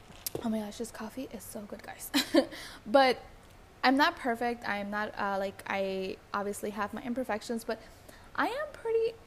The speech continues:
cool. I'm pretty amazing. <laughs> And like I said, you just have to tell that to yourself. But I know I'm a pretty, uh, cool human being. I know I'm pretty awesome.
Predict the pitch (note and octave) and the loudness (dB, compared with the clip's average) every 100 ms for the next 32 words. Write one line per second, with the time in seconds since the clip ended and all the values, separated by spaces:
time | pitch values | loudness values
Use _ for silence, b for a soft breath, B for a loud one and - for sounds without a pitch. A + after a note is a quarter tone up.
0 | - - - - - - D#4 D#4+ - A3 | -20 -20 -20 -20 -18 -8 -4 -2 -2 -4
1 | - E4+ - A#3+ B3 F#4+ A3 F#3 D#4+ - | -6 -6 -4 0 0 0 -2 6 6 6
2 | F#4+ - D4+ B B B B - C#4+ B3+ | 4 6 4 B B B B 6 8 10
3 | B3 A#3+ C4+ - A#3 A#3 C4 D4 F4+ G#4 | 6 6 2 4 2 2 -2 -2 -2 -2
4 | - A#3 B3+ D#4 - B3 G#3+ C4+ C4+ G#3 | 0 0 0 -2 -2 -2 0 0 0 -4
5 | - B B B A3 C4+ C4 B3 A#3 A3+ | -6 B B B 0 2 4 4 2 0
6 | G#3+ A3+ A#3 - G#3+ G3+ G3+ - - - | -2 -2 -8 -4 -2 -2 -4 -8 -12 -6
7 | G#3+ - G2+ F#2+ G#2+ - G#2 G2 - G2+ | -6 -6 -10 -8 -8 -8 -6 -8 -8 -6
8 | G2+ - - - | -4 -6 -8 -12